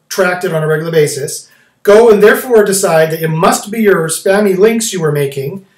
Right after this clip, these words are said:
and then go and delete them without talking to a professional first. This is like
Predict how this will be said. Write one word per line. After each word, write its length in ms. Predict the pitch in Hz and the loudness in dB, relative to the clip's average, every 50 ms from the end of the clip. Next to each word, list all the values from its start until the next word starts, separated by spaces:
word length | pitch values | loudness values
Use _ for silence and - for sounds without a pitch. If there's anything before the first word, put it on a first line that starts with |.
| _ _ _ _ - | _ _ _ _ -10
and 180 | - 175 180 | -6 -2 0
then 160 | 185 190 185 | 2 2 2
go 220 | 185 208 214 226 240 | 4 4 4 6 4
and 100 | 233 233 | 4 2
delete 300 | 226 220 226 240 - - | 2 2 2 0 0 0
them 420 | 196 175 170 175 208 220 220 - - _ _ _ _ _ - _ _ | 0 2 2 2 0 -2 -4 -6 -12 _ _ _ _ _ -20 _ _
without 360 | - 165 175 - 202 196 202 - | -12 -6 0 2 2 2 2 2
talking 480 | - 220 226 226 - 277 262 262 247 | 0 -2 -2 -2 -2 -2 -2 -2 -2
to 220 | 226 - 240 240 233 | -2 -2 0 2 4
a 140 | 220 220 | 4 4
professional 680 | 220 226 208 214 226 220 208 - - 220 214 214 196 196 | 4 2 0 2 2 2 0 0 0 0 2 2 0 0
first. 480 | 220 233 214 190 147 139 - - - _ _ _ - - - - _ | 0 2 2 2 2 0 -6 -12 -16 _ _ _ -20 -20 -20 -14 _
This 220 | - 190 196 190 190 | 0 2 2 2 0
is 180 | 269 269 233 | -4 -6 -4
like 540 | 247 240 233 233 226 226 226 - - _ _ | -2 0 2 2 2 2 0 -4 -14 _ _